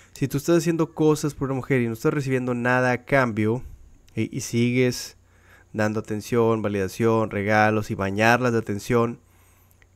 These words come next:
y aún así ella, pues, no muestra interés, no coopera contigo, no hace nada por ti, pues tú eres un simp, ¿ok?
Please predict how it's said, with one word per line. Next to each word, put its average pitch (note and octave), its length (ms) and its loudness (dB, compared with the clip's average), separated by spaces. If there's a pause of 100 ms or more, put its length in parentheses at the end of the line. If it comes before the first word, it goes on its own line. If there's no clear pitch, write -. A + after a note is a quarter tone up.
(120)
y C3+ 140 2
aún A#2+ 240 2
así C#3+ 340 2
ella, A#2 320 2
pues, G#2 160 -10
no G2+ 80 -4
muestra A2+ 400 -4
interés, D3+ 800 4 (320)
no G#2 160 -10
coopera B2 260 0
contigo, C#3 800 2
no A2 80 -4
hace G#2+ 160 -6
nada A#2 160 -2
por - 160 -2
ti, C#3 460 0 (760)
pues - 480 0
tú C3 220 2
eres A#2 240 0
un A#2+ 120 -4
simp, A2 380 -4 (580)
¿ok? G#2 280 -4